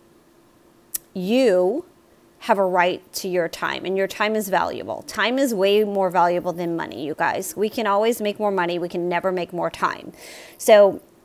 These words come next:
embracing the truth will empower you to communicate your needs.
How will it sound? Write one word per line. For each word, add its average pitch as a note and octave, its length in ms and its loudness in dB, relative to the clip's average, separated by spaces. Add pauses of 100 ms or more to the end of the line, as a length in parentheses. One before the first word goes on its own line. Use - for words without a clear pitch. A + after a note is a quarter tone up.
(720)
embracing A#3 1000 2
the G#3 440 0
truth A3 840 -2 (220)
will A#3 120 6
empower A#3+ 580 2
you F#3+ 300 2
to F#3 80 -4
communicate G3 640 -2
your F3 140 -6
needs. - 540 -8